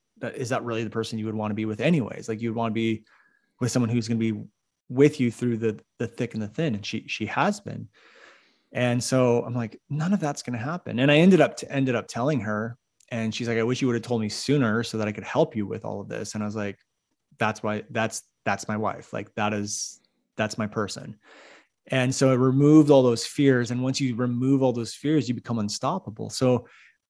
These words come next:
when I went in to spend two hundred fifty thousand dollars, I had to, like, bring myself through all that again. And the thing is, is I, I had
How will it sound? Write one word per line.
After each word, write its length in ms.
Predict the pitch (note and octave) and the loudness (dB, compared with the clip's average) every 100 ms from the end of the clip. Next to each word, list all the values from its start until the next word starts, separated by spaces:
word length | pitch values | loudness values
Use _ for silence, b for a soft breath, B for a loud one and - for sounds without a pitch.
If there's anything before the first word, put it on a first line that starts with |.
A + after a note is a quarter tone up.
| _ | _
when 160 | A#2+ C3+ | 0 4
I 80 | C#3 | 4
went 220 | C3+ B2+ | 4 4
in 240 | D#3+ E3+ | 4 2
to 60 | A#2 | 0
spend 320 | - A#2+ A#2 | -4 -6 -4
two 160 | - A2+ | -4 -4
hundred 280 | A#2+ G#2+ | -4 -4
fifty 240 | G#2+ A2+ - | -6 -10 -8
thousand 360 | A2 A2 - | -6 -6 -6
dollars, 260 | G#2+ A2+ B2 | -4 -4 -2
I 100 | A2 | -4
had 200 | A2+ A#2 | -6 -4
to, 100 | A#2+ | -2
like, 260 | A2+ A2 - | -2 -2 -8
bring 320 | A#2 A#2 A#2 | -6 -2 0
myself 580 | B2 A#2 A2 A#2 A2 - - | 0 0 -2 -4 -4 -6 -2
through 200 | G#3 C#3+ | 2 2
all 160 | G2+ | 0
that 200 | G2+ - | -6 -10
again. 400 | - A2+ - A2 - | -12 -12 -12 -16 -8
And 140 | C#3 D3 | -2 6
the 40 | |
thing 220 | G3+ G3+ | 8 10
is, 240 | D#3+ D#3 B2+ | 8 6 4
is 220 | A#2+ - b b b b b _ | -2 -6 b b b b b _
I, 200 | D#3 E3 D#3 | 2 4 6
I 120 | E3 | 8
had 400 | D#3+ F#3+ G3 | 8 8 6